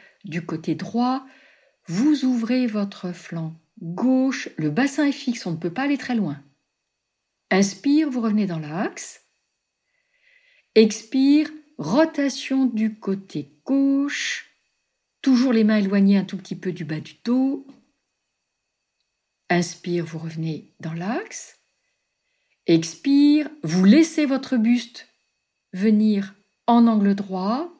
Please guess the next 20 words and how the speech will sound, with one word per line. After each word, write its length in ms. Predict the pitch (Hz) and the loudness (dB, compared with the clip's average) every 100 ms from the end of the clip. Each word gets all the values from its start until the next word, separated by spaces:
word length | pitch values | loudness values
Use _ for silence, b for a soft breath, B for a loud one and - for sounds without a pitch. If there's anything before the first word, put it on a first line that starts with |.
| _ | _
par 100 | 202 | -6
rapport 340 | 196 196 185 | -6 -6 -8
au 60 | 175 | -8
tapis 800 | 170 175 - 262 269 277 294 - _ _ _ _ _ _ _ - | -10 -14 -8 -2 2 0 -2 -10 _ _ _ _ _ _ _ -6
et 120 | 175 | -6
à 60 | 165 | -4
vos 160 | 170 | -6
jambes. 400 | 165 240 247 240 | -2 0 0 0
Vous 160 | 185 165 | -2 -8
êtes 160 | 160 | -8
en 80 | 165 | -6
équerre, 500 | 165 165 240 240 240 | -6 -6 -2 0 -2
vous 140 | 233 165 | -4 -10
êtes 160 | 160 | -8
en 60 | 170 | -10
planche, 600 | 165 240 247 254 - - b b b b b b - | -6 -2 0 0 -2 -10 b b b b b b -6
menton 420 | 175 190 196 180 | -4 -2 -4 -8
rentré, 600 | 185 185 - 254 262 - | -6 -8 -4 -2 -2 0
nuque 320 | 196 202 196 | 4 4 2
longue. 580 | 160 160 180 262 247 156 | -8 -6 -2 0 0 -2